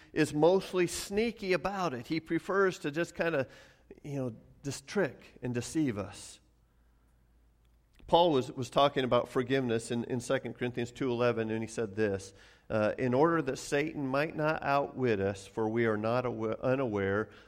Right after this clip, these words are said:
of his schemes." What, what are you saying is we, we know what Satan's trying to do. We get it. Um,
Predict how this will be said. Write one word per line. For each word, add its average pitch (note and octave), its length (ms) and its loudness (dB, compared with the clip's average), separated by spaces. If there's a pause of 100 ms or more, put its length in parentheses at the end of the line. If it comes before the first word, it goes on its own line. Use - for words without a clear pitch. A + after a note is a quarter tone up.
of G#2 200 0
his G#2+ 180 -4
schemes." F2+ 760 -8 (1700)
What, A2 220 -4
what A2 180 -2
are G#2+ 60 -6
you G#2+ 100 -4
saying B2+ 360 -2
is G2+ 120 -6
we, B2 140 -4
we C#3 240 -6
know B2 460 -2 (640)
what A2+ 180 0
Satan's G#2 360 -4
trying G#2+ 240 -2
to F#2 100 -8
do. G2+ 280 -4 (1080)
We A#2+ 180 -4
get A#2 280 0
it. - 240 -12 (960)
Um, F#2+ 420 -12